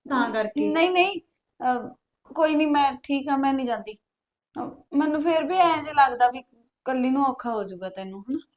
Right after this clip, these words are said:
Speaker 1: ਅੱਛਾ ਭਾਬੀ, ਚੱਲ ਤੇਰੀ ਮਰਜ਼ੀ
Speaker 2: ਹਾਂ।
Speaker 1: ਹੈ।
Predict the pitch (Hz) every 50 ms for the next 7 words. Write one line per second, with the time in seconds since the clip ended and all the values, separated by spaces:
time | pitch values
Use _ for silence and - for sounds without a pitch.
0 | _ _ _ _ _ _ 240 208 - - - - 247 247 247 254 254 254 - 247
1 | 240 240 - _ - 220 196 180 185 196 226 208 - _ - 214 202 202 202 202
2 | 202 _ _ _ _ 214 214 196 190 190 180 180 - 165 269 262 233 202